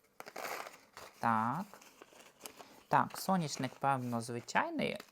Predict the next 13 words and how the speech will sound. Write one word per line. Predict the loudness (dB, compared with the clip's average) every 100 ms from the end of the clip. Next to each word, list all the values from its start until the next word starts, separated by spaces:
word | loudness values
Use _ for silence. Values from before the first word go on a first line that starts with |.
| -12
але | -6 -2 0 0 -2
давайте | -2 0 0 0 -2
подивимось. | -4 -2 0 0 -2 -8 -10 -14 -18 _ _ _ _ _ _ _ _ _ -20 _ _ -20 -20 _ _ _
Трішки | -12 -10 -8 -10 -10 -10 _ _ -20 -18 -4
треба | 0 2
нігті | 0 -2 -2
довші | -2 0 0 0
<laughs> | 0
мати, | 2 0
щоб | 0 -2
відчиняти, | -4 -8 -8 -6 -2 -2 -2 -2 -4 2
але | 2 4 2 2 -2 -10 0
прикольно. | 0 4 4 4 -2